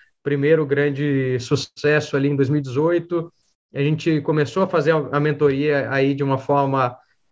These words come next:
a, a, mais profissional ali em dois mil e dezoito também e depois em dois mil e dezenove. E a gente foi avançando, é, em relação a isso, a med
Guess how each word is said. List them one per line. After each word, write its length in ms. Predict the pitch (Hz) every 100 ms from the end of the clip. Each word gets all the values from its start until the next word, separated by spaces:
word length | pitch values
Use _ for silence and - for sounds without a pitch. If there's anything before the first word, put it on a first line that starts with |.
| _
a, 640 | 120 127 120 117 123 120 120
a, 40 |
mais 460 | 123 135 151 143 -
profissional 760 | 160 151 - 147 135 143 143
ali 180 | 131 139
em 120 | 175
dois 140 | 151 139
mil 100 | 147
e 40 |
dezoito 340 | 127 139 139 -
também 440 | 135 131 147 143
e 40 |
depois 300 | 120 117 139
em 40 | 131
dois 120 | 131
mil 100 | 135
e 40 |
dezenove. 760 | 127 131 123 139 160 147 165 - _ _ _ _ _
E 420 | 165 185 214 233 247
a 60 |
gente 240 | 202 208 -
foi 380 | 185 185 220
avançando, 1000 | 202 180 196 170 - 156 175 196 214 165 139 _ -
é, 240 | 143 135
em 60 | 147
relação 440 | 151 160 160 165
a 80 | 160
isso, 220 | 151 156
a 60 | 180
med 540 | 147 143 151 170 185